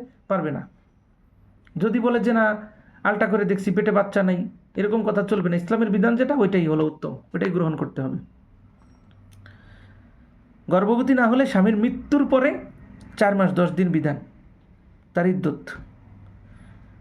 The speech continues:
গর্ভ-, গর্ভবতী যে ব্যক্তি, গর্ভবতীর ইদ্যত যখন যদি গর্ভবতী হয়, তাহলে তার ইদ্যত, গর্ভ খালাস হলে, বাচ্চা প্রসব হলে, তারপরে তার ইদ্যত শেষ হয়ে যাবে। আরেকটি বিধি-, বিধান, সেটি হলো সম্পদ ব্যয়ের সর্বাধিক উপযুক্ত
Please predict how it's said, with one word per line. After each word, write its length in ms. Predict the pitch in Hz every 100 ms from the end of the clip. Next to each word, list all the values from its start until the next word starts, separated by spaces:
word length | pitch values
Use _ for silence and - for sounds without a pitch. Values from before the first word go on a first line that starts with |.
| - -
গর্ভ-, 580 | 196 214 220 226 214 254 - - - - -
গর্ভবতী 640 | 156 190 202 226 233 202
যে 140 | 190 202
ব্যক্তি, 360 | 185 185 220
গর্ভবতীর 560 | 208 180 165 180 190 208
ইদ্যত 360 | 196 160 208 208 - - - -
যখন 260 | 165 170 190
যদি 200 | 180 180
গর্ভবতী 500 | 170 185 208 254 170
হয়, 140 | 160 147
তাহলে 260 | 175 190
তার 160 | 202 202
ইদ্যত, 280 | 202 180 180 170 - -
গর্ভ 160 | 180 180 190
খালাস 240 | 185 202 196
হলে, 180 | 196 233 -
বাচ্চা 240 | - 175 185
প্রসব 320 | 180 175 202 208
হলে, 160 | 247
তারপরে 340 | 208 156 151 156
তার 140 | - - - -
ইদ্যত 280 | 151 143 -
শেষ 180 | - -
হয়ে 120 | 135
যাবে। 140 | - - - - - - - - - - - - - - - - - - - - - - - -
আরেকটি 360 | 196 233 269 277
বিধি-, 320 | 262 254 247
বিধান, 480 | 220 226 233 233 277
সেটি 300 | - 208 208
হলো 400 | 202 185 226 277
সম্পদ 440 | - 208 220 254
ব্যয়ের 240 | 254 214 202
সর্বাধিক 540 | - 196 190 220 262
উপযুক্ত 440 | 226 214 208 -